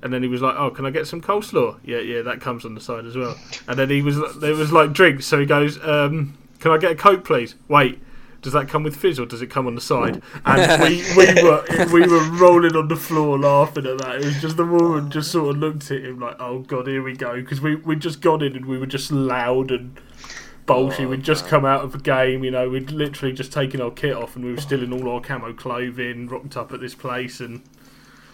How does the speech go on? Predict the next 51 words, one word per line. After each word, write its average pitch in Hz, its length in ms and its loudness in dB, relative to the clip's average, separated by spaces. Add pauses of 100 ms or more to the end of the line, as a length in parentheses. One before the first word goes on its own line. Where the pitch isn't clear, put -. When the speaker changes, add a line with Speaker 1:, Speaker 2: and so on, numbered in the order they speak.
(220)
Speaker 2:
Bloody 98 220 -12
Speaker 1:
they 131 60 -2
Speaker 2:
hell. - 80 -6
Speaker 1:
didn't 135 160 -6
know 123 180 -6
what 135 340 -4
was 127 160 -10
going 117 280 -8
on. 113 100 -10
It 120 60 -10
was 120 160 -12
hilarious. 113 1120 -10
But, 104 120 -8
Speaker 2:
Yeah. 113 260 -6
Speaker 1:
um, - 100 -16 (320)
Speaker 2:
You 139 100 -12
should 143 180 -4
have 123 60 -10
seen 131 220 -2
us, 143 160 -6
mate, 123 160 -2
when 120 160 -8
we 117 80 -8
finished 117 320 -10
at - 80 -14
Halo 110 320 -6
Mill 120 220 -4
and 98 80 -10
I 101 40 -8
walked 101 360 -8
into 101 180 -18
McDonald's 101 500 -12
wearing 92 360 -10 (100)
full 135 300 -4
kit. - 440 -14 (320)
And 147 380 -2
then 127 140 2
Speaker 1:
<laughs> 135 80 2
Speaker 2:
literally 127 480 -2 (280)
walked 143 460 0
up - 200 -6
to 135 100 -8
the, 127 360 -4
uh, 120 320 -6
walked - 300 -10
up - 120 -12
to - 100 -8
the 113 100 -8
desk, - 640 -8
uh, 113 180 -4
the, 110 160 -6